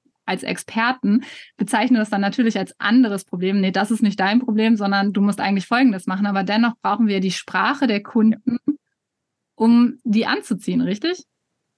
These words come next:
Speaker 2: Total, das sagst du auch was richtig Gutes. Äh, Kundensprache, so nenne ich das tatsächlich
Speaker 1: Mhm.
Speaker 2: auch. Das sind teilweise so spezifische Worte, die ja so spezifisch für die Zielgruppe sind, so relevant für die Zielgruppe sind. Auch hier kann ich dir mal ein Beispiel von
Speaker 1: Mhm.
Speaker 2: mir als Abnehmtrainer nehmen. Ich habe mich damals positioniert als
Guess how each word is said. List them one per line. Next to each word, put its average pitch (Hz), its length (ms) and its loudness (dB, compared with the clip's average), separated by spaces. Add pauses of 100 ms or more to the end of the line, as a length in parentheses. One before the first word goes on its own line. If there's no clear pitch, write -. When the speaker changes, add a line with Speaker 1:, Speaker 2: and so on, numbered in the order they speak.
Speaker 2:
Total, 92 320 -4
das 95 100 -6
sagst 113 180 -6
du 107 60 -6
auch 95 60 -8
was - 180 -10
richtig - 160 -10
Gutes. 110 300 -6
Äh, 95 260 -6
Kundensprache, 98 600 -6
so 90 80 -10
nenne 87 180 -4
ich 101 80 -10
das 98 80 -14
tatsächlich 208 400 -4
Speaker 1:
Mhm. - 60 -14
Speaker 2:
auch. 101 180 -8
Das - 160 -14
sind 101 240 -6 (400)
teilweise 110 320 -6
so 104 80 -8
spezifische 110 720 -8
Worte, 120 480 -4 (360)
die 104 400 -4 (440)
ja 85 100 -8
so 127 140 -4
spezifisch 131 480 -8
für 104 80 -10
die 104 100 -4
Zielgruppe 135 400 -6
sind, 92 160 -6
so 104 100 -8
relevant 95 320 -6
für 104 60 -12
die 87 80 -8
Zielgruppe 90 340 -10
sind. 95 160 -6
Auch 92 100 -8
hier 107 100 -6
kann 107 140 -6
ich - 40 -12
dir 101 80 -10
mal 92 80 -4
ein 90 80 -8
Beispiel 101 460 -6
von 90 380 -8
Speaker 1:
Mhm. 92 100 -10 (420)
Speaker 2:
mir 98 160 -4
als - 240 -10
Abnehmtrainer 87 640 -6
nehmen. 85 180 -6
Ich - 40 -8
habe - 120 -8
mich 98 100 -10
damals 107 400 -4
positioniert 110 560 -6
als - 280 -8